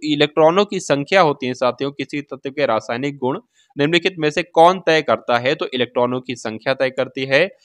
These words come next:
इसलिए यहाँ पर आपका आंसर जो जाता है वो ऑप्शन नंबर बी के साथ जाएगा।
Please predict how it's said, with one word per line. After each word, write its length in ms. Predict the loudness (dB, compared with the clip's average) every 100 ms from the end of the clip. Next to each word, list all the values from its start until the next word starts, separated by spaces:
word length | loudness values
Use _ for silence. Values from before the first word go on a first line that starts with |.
| _ -4
इसलिए 340 | -2 6 6
यहाँ 180 | 8 6
पर 180 | 4 6
आपका 320 | 6 6 6 6
आंसर 340 | 4 2 0
जो 140 | 2
जाता 280 | 4 4 4
है 100 | 2
वो 100 | 4
ऑप्शन 280 | 4 2 -4
नंबर 220 | 0 -2
बी 180 | 0 0
के 140 | 0 0
साथ 260 | 0 0
जाएगा। 400 | 2 2 4 4